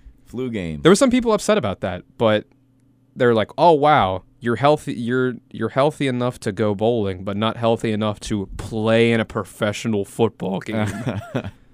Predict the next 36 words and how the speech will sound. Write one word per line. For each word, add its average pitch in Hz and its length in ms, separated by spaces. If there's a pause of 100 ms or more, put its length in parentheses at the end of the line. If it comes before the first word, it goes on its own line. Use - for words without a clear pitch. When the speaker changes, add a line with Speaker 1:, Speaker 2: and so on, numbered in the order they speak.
Speaker 1:
Right. 76 340 (600)
Speaker 2:
It's 135 160
a 151 60
little 151 240
different. 143 480 (440)
Yeah. 113 400 (600)
He 131 120
was 131 120
Speaker 1:
Yeah. - 60
Speaker 2:
healthy 131 280
enough 123 260
to - 60
do 127 160
one, 104 260
but 110 120
not 107 200
the 127 120
other. 95 380
<laughs> 151 40 (240)
Speaker 1:
Totally 101 220
different 98 260
things. 73 420
People 90 300
just 78 220
don't, 80 240 (380)
people 98 200
aren't 80 220
smart. 69 400
Football 110 240
fans 82 240
aren't 73 160
smart. 73 340 (140)
Speaker 2:
No, 107 420
<laughs> - 20
absolutely - 520
not. 104 420